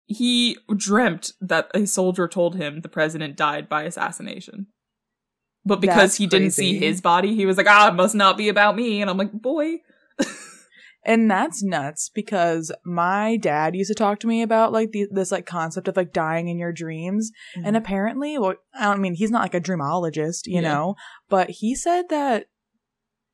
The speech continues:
Speaker 2: from, I don't know where he got this information from, but, like, you
Speaker 1: <laughs>
Speaker 2: can't see yourself die in a dream.
Speaker 1: Yeah.
Speaker 2: He was like, "You just, like, can't visualize, like, yourself dying because you are you."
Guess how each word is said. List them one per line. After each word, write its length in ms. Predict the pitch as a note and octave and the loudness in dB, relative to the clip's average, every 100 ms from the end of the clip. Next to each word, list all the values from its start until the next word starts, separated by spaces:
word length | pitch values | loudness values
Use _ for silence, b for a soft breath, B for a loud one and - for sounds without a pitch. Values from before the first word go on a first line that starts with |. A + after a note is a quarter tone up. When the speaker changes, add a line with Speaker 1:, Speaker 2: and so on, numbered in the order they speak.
| _ _ _ _ _ - | _ _ _ _ _ 0
Speaker 2:
from, 180 | A#3 G3+ | 2 4
I 20 | |
don't 140 | G#3 | 4
know 80 | A#3+ | 2
where 80 | G3 | 2
he 80 | F3+ | 0
got 80 | E3+ | -2
this 100 | D#3+ | -6
information 400 | D3+ D#3+ C#3+ D#3+ | -8 -8 -6 -6
from, 120 | D#3+ | -4
but, 140 | E3 | 2
like, 160 | F#3 F3+ | 4 6
you 160 | A3+ A#3+ | 4 4
Speaker 1:
<laughs> 40 | - A3+ | -2 -2
Speaker 2:
can't 400 | G#3+ A3 A3 - - b b b b b _ _ - | 0 0 -2 -6 -10 b b b b b _ _ -10
see 340 | - - A#3 | -4 2 4
yourself 480 | A3 G3 - F#3 F3+ | 6 4 4 2 2
die 220 | F3+ E3+ | 2 0
in 160 | E3 D3+ | 0 -6
a 40 | D3 | -6
dream. 560 | D#3+ B2+ - G3+ G#3 _ _ _ _ _ | -6 -6 -6 -6 -8 _ _ _ _ _
Speaker 1:
Yeah. 440 | G3+ F#3+ F3 - - | -4 -2 -2 -2 -2
Speaker 2:
He 80 | A3+ | 0
was 120 | A3 | 4
like, 120 | A3 | 4
"You 100 | A3 | 4
just, 140 | A#3 A#3+ | 4 2
like, 100 | A3+ | 2
can't 340 | A#3 A3+ G#3 | 2 2 4
visualize, 640 | F#3 G#3 G#3 G3+ F#3 F#3 F3+ | 8 8 6 6 6 6 2
like, 160 | F3+ F#3 | -2 -4
yourself 380 | F3 F3+ D#3+ | -4 0 0
dying 360 | E3 E3 D3+ D3+ | 2 2 2 -4
because 280 | D#3+ F3 E3 | -2 -2 0
you 180 | F#3+ F3 | 2 4
are 180 | F3 E3+ | 4 2
you." 480 | D#3 D#3 F3 A3+ | -2 -4 0 -2